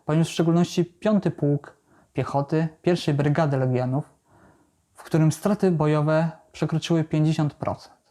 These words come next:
Ciężkie walki na froncie wschodnim zakończyły się zwycięstwem drugiej Rzeszy.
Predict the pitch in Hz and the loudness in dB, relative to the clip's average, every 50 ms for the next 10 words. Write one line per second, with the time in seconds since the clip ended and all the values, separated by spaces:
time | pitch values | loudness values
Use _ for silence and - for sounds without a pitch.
0 | _ _ _ _ _ _ _ _ _ _ _ - _ _ _ _ _ _ - - | _ _ _ _ _ _ _ _ _ _ _ -20 _ _ _ _ _ _ -4 0
1 | 226 220 196 - 185 156 151 180 180 170 - 156 151 139 - 175 156 - 143 131 | 0 0 2 2 0 2 2 2 0 2 0 0 0 0 0 -2 -2 -2 -4 -6
2 | - - - 226 220 165 139 123 120 120 127 - _ _ _ - - - - _ | -8 -2 0 2 2 2 2 0 -2 -2 -6 -8 _ _ _ -20 -20 -20 -20 _
3 | _ _ - 156 165 170 - 196 185 - 196 185 185 - 180 156 156 156 156 - | _ _ -4 -2 0 2 2 2 2 4 2 0 2 2 0 2 2 0 0 0
4 | 190 180 - - - 156 143 143 147 139 139 127 127 127 110 - - - - | 0 -2 -2 -2 -2 -2 0 0 0 0 0 0 0 -2 -4 -8 -14 -20 -20